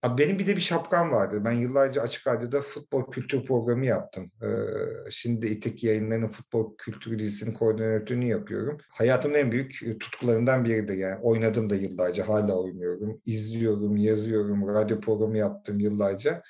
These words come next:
Dolayısıyla böyle futboldan da hani, e, böyle başka türlü muhabbetleri, e, sü-, e, yolculuğunu yapan, yaratan insanları da bilirim.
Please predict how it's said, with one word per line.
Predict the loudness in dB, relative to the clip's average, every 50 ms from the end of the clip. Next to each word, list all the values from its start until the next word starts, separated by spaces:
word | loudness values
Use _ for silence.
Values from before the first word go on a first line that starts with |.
| -2 0
Dolayısıyla | 2 2 2 2 2 2 0 2 0
böyle | 2 2 2 0 0 -6 -10
futboldan | -14 -16 -16 -10 -2 0 0 2 4 4 4 4 2
da | -2 -2 -2
hani, | -2 0 0 -2 -2 -4 -6 -6
e, | -4 -2 -2 -2 -2 -2 -4 -4 -4 -2
böyle | -2 -2 0 2
başka | 0 0 0 2 -2 -2 -2
türlü | -2 -2 -2 0
muhabbetleri, | 0 2 2 2 2 2 2 0 -2 -2 -4 -4 -2 -2 -2 -4 -4 -6 -6 -2
e, | 0
sü-, | 0 0 0 -2 -4 -4 -4 -2 -2 0
e, | 0 2 2 2
yolculuğunu | 2 2 2 2 2 0 0 2
yapan, | 2 2 2 2 0 -2 -2 -2 -2
yaratan | 0 0 0 0 0 -2 -2
insanları | 0 0 0 2 0 0 2 0 0 0
da | 0 -2 -4
bilirim. | -6 -10 -10 -10 -10 -12